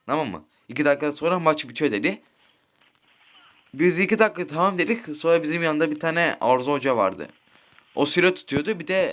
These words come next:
yanında saati olan bir tane çocuk vardı o bizim sınıfta. O da süre tutuyordu. Tamam mı? Tüm okul bizi destekliyordu neredeyse. Sonrasında, e, iki dakika dedi.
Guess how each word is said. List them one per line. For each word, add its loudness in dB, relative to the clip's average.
yanında -2
saati 2
olan 0
bir -6
tane -12
çocuk -10
vardı -4
o -4
bizim -12
sınıfta. -6
O -4
da -2
süre -8
tutuyordu. -8
Tamam 0
mı? -2
Tüm 4
okul 2
bizi -2
destekliyordu -2
neredeyse. -4
Sonrasında, 2
e, 4
iki 2
dakika 2
dedi. -2